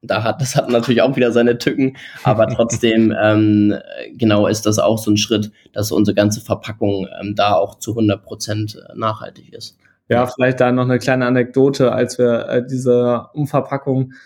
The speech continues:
Speaker 3: eingeführt haben, äh, war die Sorge, dass, äh, die sich so schnell zersetzt, <laughs> dass die, äh,
Speaker 2: <laughs>
Speaker 3: ja, im Container schon, äh, sich auflöst und in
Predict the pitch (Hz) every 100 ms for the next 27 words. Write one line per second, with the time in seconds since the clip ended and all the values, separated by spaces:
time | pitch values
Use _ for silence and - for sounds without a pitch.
0 | _ - 131 139 135 - 135 - 131 135
1 | 139 139 _ _ _ 131 123 120 120 131
2 | 131 120 127 131 131 123 127 120 - -
3 | 127 120 117 123 127 127 - 135 - 131
4 | 127 131 120 131 127 - 117 - 139 123
5 | 127 123 - 123 120 120 _ _ _ -
6 | 123 117 117 113 107 131 127 135 123 131
7 | 123 147 143 127 127 131 123 123 123 127
8 | - 120 123 127 127 143 143 135 131 131
9 | - 131 120 120 123 120 - 110